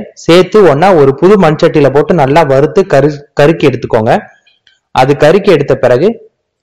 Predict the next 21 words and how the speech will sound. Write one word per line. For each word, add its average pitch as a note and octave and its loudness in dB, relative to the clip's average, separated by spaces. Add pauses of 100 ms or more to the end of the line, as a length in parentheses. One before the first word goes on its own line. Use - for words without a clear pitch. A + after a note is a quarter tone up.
(200)
ஏழு G3+ 4
இளஞ்சல் G#3 0
தைலத்தை D3 2
விட்டு C3+ 0 (580)
அஞ்சு G3 2
மணி G3 0
நேரம் C#3+ -2
அதை C3 -2
நல்லா C#3+ 0
அரைச்சிட்டே C#3 0
இருங்க. A2+ 0 (580)
அதை C#3 2
அரைச்ச D#3 2
பிறகு C#3+ 0 (240)
அது C#3+ 0
கூட C#3+ 2 (680)
கோரோசனை, G3 2 (300)
புனுகு, F#3+ 2 (260)
குங்குமப்பூ, G3+ 2 (240)
பச்சை D3 0
கற்பூரம் B2+ -2